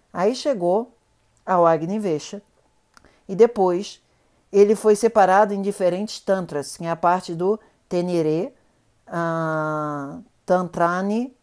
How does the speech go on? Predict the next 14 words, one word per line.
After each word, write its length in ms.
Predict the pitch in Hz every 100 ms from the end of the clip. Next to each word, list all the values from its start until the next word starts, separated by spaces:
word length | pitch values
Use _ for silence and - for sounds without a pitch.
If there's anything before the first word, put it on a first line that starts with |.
| _ -
Prutak. 600 | 202 208 175 113 - - _ _ _ _ -
O 80 | 170
Prutak 560 | 220 240 233 233 240
é 80 | 226
que 100 | 226
ele 180 | 220 214
foi 300 | - 214 220
separado, 880 | - 240 233 233 208 165 170 151 147
atenção. 680 | 151 208 196 - 156 131 - _ _ _ _
Quando 400 | - 220 285 349
chegou 340 | 302 254 202 208
pra 180 | 208 196
cabeça 540 | 180 165 214 254 247
humana, 540 | 196 156 156 185 127